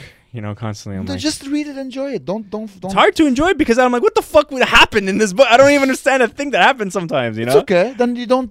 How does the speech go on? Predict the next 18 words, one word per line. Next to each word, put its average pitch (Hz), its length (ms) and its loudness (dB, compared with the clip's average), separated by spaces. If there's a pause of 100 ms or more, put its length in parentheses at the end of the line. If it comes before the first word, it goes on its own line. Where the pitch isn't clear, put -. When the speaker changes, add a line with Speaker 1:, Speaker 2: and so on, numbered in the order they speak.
(300)
Speaker 1:
Nah, 135 240 -6
Speaker 2:
you 240 60 0
don't 269 100 2
have 269 120 0
to 254 40 -8
finish 277 300 -8
it. 139 100 -8
Speaker 1:
And 185 140 -8
then 247 80 -2
I - 20 -6
understand. 156 640 -12
No, 113 240 -12
yeah, 110 220 -10
I 127 60 -8
have 156 160 -12
to - 100 -20
finish 127 280 -8
it. 95 220 -14